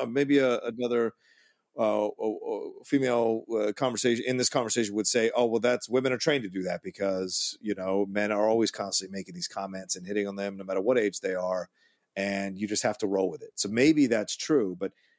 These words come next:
her, we, which we get to in the next scene, her is, she's really being really defiant with Mookie and saying, "Mookie, you're being ridiculous."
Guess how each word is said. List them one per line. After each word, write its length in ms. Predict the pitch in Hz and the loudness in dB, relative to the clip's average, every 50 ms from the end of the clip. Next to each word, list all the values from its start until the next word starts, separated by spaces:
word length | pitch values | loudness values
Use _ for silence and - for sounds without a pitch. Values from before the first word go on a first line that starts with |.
| _ _ _ - - - - | _ _ _ -14 -12 -2 2
her, 300 | 170 196 214 202 156 117 - - - - | 4 4 4 4 2 -2 -10 -20 -20 -18
we, 280 | 135 - 127 120 123 127 | -12 -6 -2 0 0 0
which 240 | 131 131 131 131 - | 2 2 0 2 0
we 80 | 135 120 | -2 0
get 200 | 110 139 143 139 | 2 0 2 2
to 100 | - 139 | 0 0
in 60 | 123 | 0
the 60 | 120 117 | 0 -2
next 240 | 123 117 - - | -2 -2 -2 -2
scene, 200 | - 175 180 151 | -2 -2 -2 -2
her 240 | 104 143 190 202 180 - _ | 0 0 0 0 -4 -8 _
is, 180 | 110 117 92 87 - - _ | -6 -6 -6 -8 -12 -10 _
she's 240 | - - 254 - | -2 0 0 4
really 240 | 175 202 214 185 127 | 4 4 4 4 0
being 260 | 107 - 170 180 151 123 | 2 2 2 2 4 2
really 200 | 151 180 156 131 | 4 4 4 2
defiant 480 | 98 110 104 - 127 139 147 131 101 | 0 -4 -2 0 0 2 2 0 -2
with 100 | 90 - | -6 -10
Mookie 380 | - 104 127 127 - - 82 80 - - | -4 -2 -2 -2 -2 -4 -10 -12 -10 -10
and 140 | 104 104 | -10 -6
saying, 220 | - - 208 180 131 | -2 -2 -2 -2 -2
"Mookie, 220 | 147 175 165 - | -4 -4 -4 -4
you're 100 | 127 110 98 | -6 -4 -4
being 300 | 117 123 117 98 87 - _ - | -4 -6 -6 -8 -14 -16 _ -12
ridiculous." 560 | 104 120 196 - - - - - _ - | -4 -4 -4 -4 -4 -10 -16 -16 _ -20